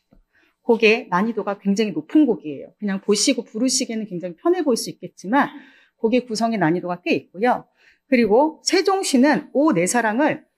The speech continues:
한글 표기 없이 이태리어만 제시를 했어요. 이제 시작이 된 것 같아요. 이제 이태리어를, 외국어를, 어, 밑에 한글 표시 없이 읽기를 원하는,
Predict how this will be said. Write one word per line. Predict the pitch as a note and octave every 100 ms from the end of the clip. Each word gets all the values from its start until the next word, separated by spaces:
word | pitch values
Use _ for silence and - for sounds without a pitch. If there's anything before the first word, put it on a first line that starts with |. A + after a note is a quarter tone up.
| _
한글 | - G4+ G4+ F4+ F4
표기 | E4 F#4+ D#4
없이 | A#3+ - - C4
이태리어만 | B3+ A3 - E4 D#4+ G#3+ G3 G3
제시를 | G3 E3 G#3 A3
했어요. | A3+ - D3 D3
이제 | E3
시작이 | F3+ - C#4+ C#4 C4
된 | F3
것 | F3+
같아요. | D3+ - - D#3
이제 | D#3
이태리어를, | F3 - C4 A#3 F#3 B3
외국어를, | E3 G3 A3+ E3+ C#4 A3 _ _ _ _
어, | - D#3+
밑에 | D#3+ G3
한글 | G#3+ D#4+ F4
표시 | D4+ C4 F3+
없이 | C#3 - - F#3
읽기를 | G3 - B3+ A3+
원하는, | D3+ F#3 G#3 G3+ B3+